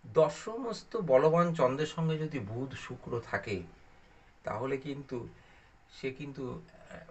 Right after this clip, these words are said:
মানে, কেমিস্ট হতে পারে, সে কেমিস্ট হতে পারে। হ্যাঁ, তাহলে, এবং আমি তো বললাম আইটি এবং সফটওয়্যার ইঞ্জিনিয়ার, ইঞ্জিনিয়ার হতে গেলে কি কনজাংশন থাকা চাই, সেটা কিন্তু আমি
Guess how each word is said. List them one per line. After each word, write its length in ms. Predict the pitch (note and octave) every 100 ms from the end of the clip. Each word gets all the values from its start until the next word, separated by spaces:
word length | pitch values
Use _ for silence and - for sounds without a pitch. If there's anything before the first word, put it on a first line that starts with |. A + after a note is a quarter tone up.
| -
মানে, 260 | B2+ B2+
কেমিস্ট 540 | A#2+ D#3 D3+ D3+ - -
হতে 140 | G2+
পারে, 220 | E2 E2+ G2+ - - - -
সে 80 | D3
কেমিস্ট 460 | - C#3 C3+ A#2 C3
হতে 160 | A#2+
পারে। 220 | A2 - D#2+ - - - _ - - - - - _ _ _ _
হ্যাঁ, 340 | E3 - C3 - - - - - - - - - _ _ _ _ -
তাহলে, 360 | B2+ B2+ C#3+ -
এবং 400 | C#3 D3 D3 D#3 - - -
আমি 180 | B2 C#3
তো 100 | C#3+
বললাম 380 | C3+ C#3+ C#3+ D3+
আইটি 540 | - B2 C3 C#3 C#3+
এবং 220 | C3 C3+
সফটওয়্যার 500 | C3 - B2+ - C3
ইঞ্জিনিয়ার, 560 | C3 B2+ B2+ B2 B2+ B2+ - - - - -
ইঞ্জিনিয়ার 500 | B2+ C3 C3 C#3 C3 A2+
হতে 200 | B2+ C3+
গেলে 260 | B2+ B2 - -
কি 360 | D3+ D3 D3 E3+
কনজাংশন 580 | - B2 B2+ C3+ C3+ C3+
থাকা 240 | G#2+ A#2+
চাই, 240 | A#2 D3 F#3+ - - - -
সেটা 200 | A#2+ G#2
কিন্তু 300 | A2+ A2+ C3
আমি 260 | A#2 E3